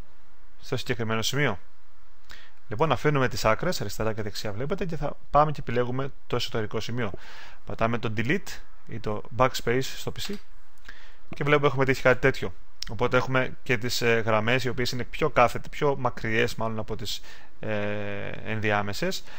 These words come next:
Οπότε θα πάμε και θα γράψουμε εδώ μέσα τώρα κάποια τυχαία νούμερα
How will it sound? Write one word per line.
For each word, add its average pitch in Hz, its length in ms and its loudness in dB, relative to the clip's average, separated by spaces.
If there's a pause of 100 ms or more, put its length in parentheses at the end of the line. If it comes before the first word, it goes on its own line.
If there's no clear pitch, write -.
(340)
Οπότε 147 360 2
θα 135 140 4
πάμε 139 280 4
και 139 140 -2
θα 127 80 6
γράψουμε 113 420 2
εδώ 107 120 0
μέσα 110 240 -2
τώρα 110 200 0
κάποια 113 360 0
τυχαία 135 360 0
νούμερα 127 380 2